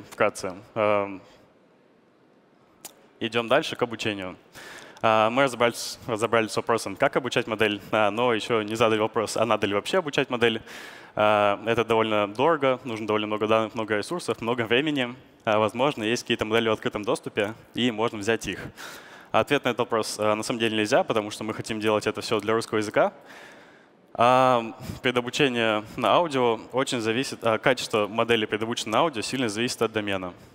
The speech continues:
А, конкретно здесь у нас представлен пример обучения модели Wavtovic два на английский язык, то есть, а, верхняя строчка — это метрики модели Wavtovic два, которая была предобучена на английском языке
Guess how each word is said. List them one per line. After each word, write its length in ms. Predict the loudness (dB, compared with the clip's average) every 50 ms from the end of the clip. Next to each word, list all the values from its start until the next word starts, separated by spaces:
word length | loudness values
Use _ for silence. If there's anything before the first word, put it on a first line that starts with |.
| _ _ -2
А, 220 | 2 2 2 2
конкретно 680 | 2 0 0 2 2 0 0 2 0 2 2 2 0
здесь 320 | 0 0 0 0 0 0 -2
у 40 | -2
нас 180 | 0 -2 0
представлен 440 | -2 -4 -2 2 2 2 2 2 -2
пример 380 | -4 -4 0 2 2 2 0 -2 -6 -14 -20 -20 -20 -20 -20 -20 -20 -20 _ _
обучения 480 | -2 -2 -2 -2 -2 0 0 0 0 0
модели 320 | -2 0 0 2 2 2
Wavtovic 440 | 2 2 0 0 0 0 0 0 0
два 260 | 2 2 2 2 0 -2 -8 -6
на 540 | -2 2 2 4 4 4 4 4 2 -2 -6 -16 -20 -20 -20 -20 -20 -20 _ _ _ _ -4 -2
английский 460 | -2 -2 0 -2 -4 -4 -2 -2 -2
язык, 340 | -2 0 0 0 -2 -4 -6
то 100 | -6 -4
есть, 240 | -2 -2 -4 0 2
а, 160 | 2 2 2
верхняя 380 | 2 2 0 0 0 0 -4 -6
строчка — 480 | -4 -2 -4 -4 -2 0 0 0 0 -4 -10 -20 -20 -20 -20 -20 -8 -2
это 200 | 0 0 0 2
метрики 340 | 0 0 0 0 0 -2 0
модели 340 | 0 2 4 4 4 4 4
Wavtovic 280 | 2 2 2 0 0
два, 180 | 2 2 2 2
которая 300 | 2 2 2 2 2 2
была 200 | 4 4 2 4
предобучена 540 | 4 2 2 2 2 0 0 -2 -2 -2 -2
на 40 | -2
английском 360 | -2 0 -2 -2 -2 -2 -2
языке 380 | -2 -4 -2 0 0 0 0